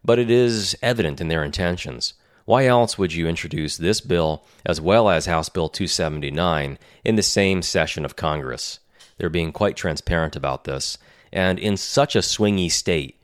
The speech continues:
in such a swingy period of time, right before the elections, the general elections, this is a bit conspicuous. I don't think it's conspiratorial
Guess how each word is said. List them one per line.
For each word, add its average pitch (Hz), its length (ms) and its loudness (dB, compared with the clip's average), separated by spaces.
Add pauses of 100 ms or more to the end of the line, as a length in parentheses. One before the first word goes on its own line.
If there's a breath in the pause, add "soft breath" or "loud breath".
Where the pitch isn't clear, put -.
(220 soft breath)
in 85 180 -2
such - 480 0
a 87 40 -2
swingy 98 460 0
period 85 320 -2
of 76 120 -6
time, 71 400 -4 (280 soft breath)
right 98 540 4
before 71 580 -2
the 69 140 -8
elections, 73 680 -4 (160 soft breath)
the 76 80 -8
general 78 420 -2
elections, - 560 -8 (240 soft breath)
this 98 160 -2
is 78 140 -4
a 76 40 -4
bit 82 220 -4
conspicuous. - 800 -6 (260 soft breath)
I 98 120 4
don't 135 180 2
think - 140 -6
it's 107 100 -4
conspiratorial 82 960 -2